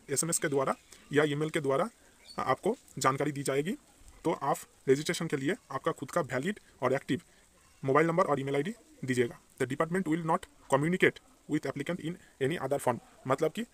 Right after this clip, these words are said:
अ, department आपके साथ और कोई उपाय में communicate नहीं करेगा, सिर्फ आपके पास एक mobile number पे message एवं email आईडी पर email भेजेगा। और दोस्तों, इधर पर आप आते हैं main point पे। Once the applicants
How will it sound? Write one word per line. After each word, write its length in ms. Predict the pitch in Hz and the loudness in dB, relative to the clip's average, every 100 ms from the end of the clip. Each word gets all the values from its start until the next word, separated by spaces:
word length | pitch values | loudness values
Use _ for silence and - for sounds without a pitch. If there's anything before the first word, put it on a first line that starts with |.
| - - - | -18 -18 -2
अ, 80 | 123 | -2
department 400 | 120 143 151 185 | 0 0 0 0
आपके 200 | 139 151 | 0 2
साथ 140 | 180 - | 0 0
और 120 | 139 | -2
कोई 180 | 151 156 | 0 -2
उपाय 240 | 147 151 151 | 0 0 0
में 120 | 220 - - - - - - | 0 -4 -20 -20 -20 -10 0
communicate 400 | 139 160 175 - | 0 2 0 0
नहीं 160 | 143 151 | 0 0
करेगा, 280 | 143 151 - - | 2 2 0 -2
सिर्फ 300 | - 170 - - | -2 -2 -4 -2
आपके 240 | 143 - | 0 0
पास 360 | 160 151 - - 147 | -2 -4 -8 -4 -2
एक 160 | 151 - - - - | -2 -4 -20 -14 -4
mobile 260 | 127 143 165 | 2 4 4
number 180 | 143 | 0
पे 120 | 143 208 - - - _ 135 | -2 -4 -6 -20 -20 _ -2
message 360 | 135 196 226 - _ _ _ _ _ 247 - - - - | 0 0 -2 -8 _ _ _ _ _ -20 -20 -20 -14 -8
एवं 180 | 139 170 - - | -6 -6 -10 -4
email 180 | 135 143 | 4 6
आईडी 140 | 143 147 | 6 4
पर 120 | 160 | 2
email 160 | 143 | 2
भेजेगा। 240 | 120 117 113 - - - - - | 0 -2 -6 -12 -16 -14 -14 -2
और 100 | 143 | 0
दोस्तों, 300 | 143 151 165 233 - | 2 2 2 0 -6
इधर 180 | 139 143 | -2 2
पर 140 | 180 | 2
आप 180 | 165 147 | 4 6
आते 220 | 143 139 | 6 6
हैं 180 | 143 175 - _ - | 2 0 -4 _ -2
main 180 | 135 151 | 0 4
point 200 | 143 135 | 4 2
पे। 120 | 170 - - - - - | -2 -4 -16 -20 -20 0
Once 260 | 143 190 170 | 2 4 2
the 100 | 160 | 2
applicants 540 | 139 - 151 170 202 | 2 2 2 2 0